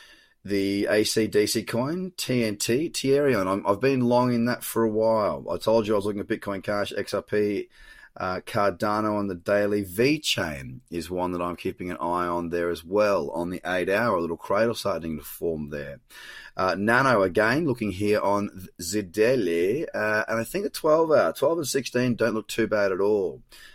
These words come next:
Uh, Sealy, or how, how have you said that? S E E L E against Bitcoin. Nice trend there, waiting for pullbacks there. And finally, yeah, that support in Ethereum. So look, guys, I'm, what I'm saying is this.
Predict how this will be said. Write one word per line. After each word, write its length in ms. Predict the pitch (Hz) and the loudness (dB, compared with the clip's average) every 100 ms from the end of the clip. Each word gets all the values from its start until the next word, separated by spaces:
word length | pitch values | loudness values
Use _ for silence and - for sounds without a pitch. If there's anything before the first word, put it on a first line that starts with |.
| - | -2
Uh, 160 | 107 107 | 0 2
Sealy, 760 | - - - 160 165 190 247 202 | 0 2 4 4 4 4 2 0
or 220 | 117 104 | -2 0
how, 80 | 110 | 0
how 120 | 110 117 | 2 0
have 80 | |
you 60 | 107 | 0
said 140 | 110 | 0
that? 180 | 107 139 - | 0 0 0
S 420 | 120 - - - - | 0 0 -4 -6 -2
E 320 | 113 107 104 - | 0 0 -4 -2
E 180 | 113 113 | 0 2
L 180 | 107 - - | 2 0 0
E 240 | 113 139 143 | 0 2 -2
against 380 | 120 113 - | -4 -6 -4
Bitcoin. 440 | - 113 - 135 143 | -4 -4 -4 -4 0
Nice 300 | 120 117 110 | 2 0 -2
trend 320 | - 117 110 | -2 -2 0
there, 160 | 117 131 | 2 2
waiting 300 | 120 110 101 | 2 2 -4
for 260 | - 113 | -4 -2
pullbacks 280 | 107 110 - | 2 0 0
there. 120 | 123 | -2
And 120 | 123 120 | -2 -2
finally, 420 | - 139 139 131 - - - - | -4 -2 -2 -4 -10 -18 -20 -2
yeah, 160 | 170 | 4
that 180 | 170 147 | 6 4
support 360 | 123 - 151 127 | 2 0 0 2
in 40 | |
Ethereum. 560 | 110 - 127 143 123 90 | -4 -4 -2 0 -2 -4
So 140 | - | -2
look, 120 | 151 135 | -2 2
guys, 180 | 160 | 2
I'm, 120 | 156 139 | 2 -2
what 180 | 143 | 0
I'm 80 | 220 | 0
saying 420 | - 139 147 160 | 0 0 2 2
is 160 | 120 98 | 0 0
this. 340 | 131 143 - | 0 0 0